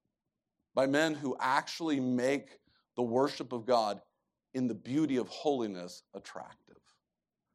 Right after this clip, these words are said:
And that's the call as he's talking about men with holy, uh,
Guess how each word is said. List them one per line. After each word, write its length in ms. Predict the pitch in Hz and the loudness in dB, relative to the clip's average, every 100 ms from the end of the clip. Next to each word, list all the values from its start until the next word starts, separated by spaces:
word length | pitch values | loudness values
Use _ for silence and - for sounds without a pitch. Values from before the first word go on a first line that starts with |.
| _ _ _ _ _ _ _ - _ _ | _ _ _ _ _ _ _ -20 _ _
And 100 | - | -2
that's 200 | 120 139 | 0 0
the 100 | - | -4
call 640 | - - - 165 139 98 101 | -12 -4 6 8 8 4 -2
as 100 | 98 | -8
he's 220 | 107 98 | -8 -4
talking 380 | 143 120 117 113 | 2 2 0 0
about 260 | 107 107 | 0 0
men 300 | 110 120 123 | 0 0 0
with 140 | 104 104 | -2 -2
holy, 440 | 131 117 104 104 - | -2 0 0 -4 -6
uh, 260 | 95 98 | -4 -2